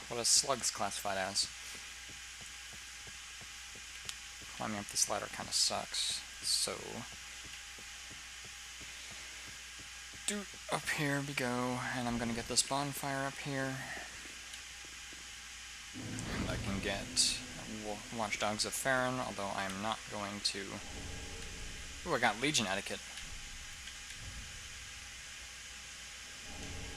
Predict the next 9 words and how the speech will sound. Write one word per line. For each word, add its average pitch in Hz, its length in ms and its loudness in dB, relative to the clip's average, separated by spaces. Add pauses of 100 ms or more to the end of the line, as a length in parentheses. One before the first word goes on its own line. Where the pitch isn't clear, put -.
(480)
I'm 113 140 6
not 107 200 8
going 110 160 6
to 104 60 2
use 113 220 4
these 123 120 2
covenants, 123 460 4
but 107 180 0
I 107 180 4